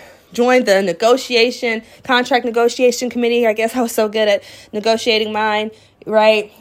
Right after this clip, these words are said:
So there's a lot of things that I have going. And so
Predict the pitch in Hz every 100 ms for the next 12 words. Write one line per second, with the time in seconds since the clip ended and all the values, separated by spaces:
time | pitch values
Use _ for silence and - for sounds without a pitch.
0 | - 240 226 220 214 - _ _ _ -
1 | 277 247 233 233 269 320 294 294 302 254
2 | 233 233 233 214 208 214 240 220 202 196
3 | 247 247 233 185 175 190 _ _ _ _
4 | _ _ _ 233 226 214 208 202 214 -
5 | 247 233 220 214 208 202 196